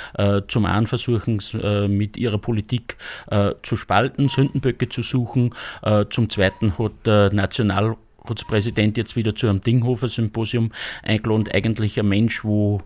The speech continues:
wo sie die ganze Welt eigentlich einig ist, dass der Faschist ist und, äh, neben verschiedenen Leistungen, die er vielleicht einmal, äh, erbracht hat, einfach eine historisch belastete Person ist, einfach unpassend, äh, für den ein Symposium im heutigen Nationalrat zu machen.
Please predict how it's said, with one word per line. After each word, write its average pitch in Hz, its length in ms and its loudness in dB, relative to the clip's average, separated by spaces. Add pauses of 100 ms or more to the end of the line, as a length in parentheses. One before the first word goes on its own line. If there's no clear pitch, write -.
(100)
wo 110 120 0
sie 101 360 0 (760)
die 95 80 -6
ganze 101 420 -2
Welt 117 200 2
eigentlich 104 420 0
einig 110 300 0
ist, 120 180 -6 (360)
dass 104 180 0
der 113 160 2
Faschist 120 480 -2
ist 131 160 0
und, 113 300 2
äh, 107 200 0
neben 107 280 2
verschiedenen 110 580 0
Leistungen, 110 480 0
die 107 120 0
er - 20 -4
vielleicht 101 380 -4
einmal, 104 220 0 (540)
äh, 104 220 0
erbracht - 460 -4
hat, 120 180 -2 (300)
einfach 104 300 -4
eine 107 100 2
historisch 113 500 -2
belastete 104 500 0
Person 104 420 -2
ist, 107 220 -4
einfach 101 260 -4
unpassend, 110 680 -2 (360)
äh, 98 180 2
für 110 160 -2
den 104 200 2
ein 113 60 0
Symposium 107 640 -2
im 101 120 0
heutigen 104 500 -2
Nationalrat 104 600 -2
zu - 60 -6
machen. 104 300 -2